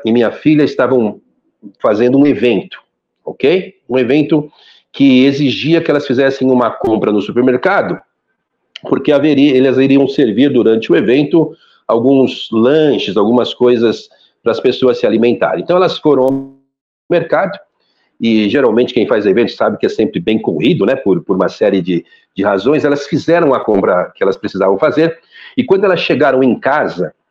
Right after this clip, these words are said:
elas foram conferir na nota fiscal do meu, do supermercado, é, porque elas têm esse hábito,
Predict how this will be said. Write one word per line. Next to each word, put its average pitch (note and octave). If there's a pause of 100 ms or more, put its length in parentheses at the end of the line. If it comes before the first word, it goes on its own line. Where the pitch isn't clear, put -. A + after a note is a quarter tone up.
(540)
elas A2+
foram C3+
conferir B2
na A#2+
nota A#2+
fiscal A2+
do F#2+
meu, G2
do G2
supermercado, B2 (580)
é, F#2 (100)
porque F#2+
elas A2+
têm C3
esse B2
hábito, G#2